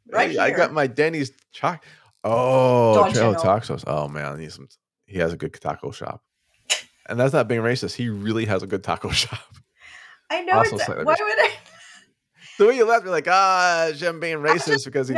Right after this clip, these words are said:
Speaker 1: no,
Speaker 2: Mexican, he's
Speaker 1: I
Speaker 2: got a
Speaker 1: di-,
Speaker 2: taco
Speaker 1: I
Speaker 2: shop."
Speaker 1: didn't, I didn't laugh because of that. I laughed because, again, it's like a celebrity sponsor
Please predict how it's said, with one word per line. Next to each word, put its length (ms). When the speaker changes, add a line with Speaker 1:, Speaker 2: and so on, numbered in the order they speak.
Speaker 1:
no, 120
Speaker 2:
Mexican, 320
he's 80
Speaker 1:
I 60
Speaker 2:
got 100
a 40
Speaker 1:
di-, 60
Speaker 2:
taco 240
Speaker 1:
I 40
Speaker 2:
shop." 280
Speaker 1:
didn't, 120
I 80
didn't 180
laugh 240
because 260
of 100
that. 260
I 100
laughed 320
because, 360
again, 300
it's 240
like 140
a 80
celebrity 920
sponsor 840